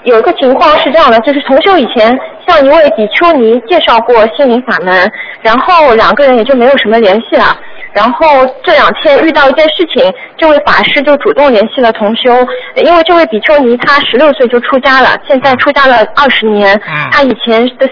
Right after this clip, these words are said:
Speaker 1: 寺院是建立在一个坟堆上面的，
Speaker 2: 哎呦。
Speaker 1: 所以她有，有一天，呃，能听见吗？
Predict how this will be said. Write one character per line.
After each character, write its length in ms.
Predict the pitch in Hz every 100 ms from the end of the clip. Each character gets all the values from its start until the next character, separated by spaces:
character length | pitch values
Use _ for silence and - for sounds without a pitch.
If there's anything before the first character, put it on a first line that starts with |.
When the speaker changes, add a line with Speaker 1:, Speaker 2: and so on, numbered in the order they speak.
| -
Speaker 1:
寺 80 | 320
院 260 | 262 285 247
是 300 | - 269 247
建 240 | 247 285
立 100 | 262
在 220 | 247 262 233
一 40 |
个 100 | 233 -
坟 180 | 190 233
堆 200 | 294 302
上 200 | 311 220
面 160 | 185 143
的， 80 | 151 -
Speaker 2:
哎 200 | 131 147
呦。 60 |
Speaker 1:
所 120 | 196 285
以 240 | 269 208 - -
她 220 | - 269 285 - -
有， 200 | 233 -
有 180 | 233 220
一 60 | 247
天， 280 | 311 294 302 294 - - _ - - _ - _ _ _ _ _ _ _ _ _ - _ _ _
呃， 180 | 196 240
能 180 | 233 247
听 120 | 302
见 120 | 302 269
吗？ 180 | 226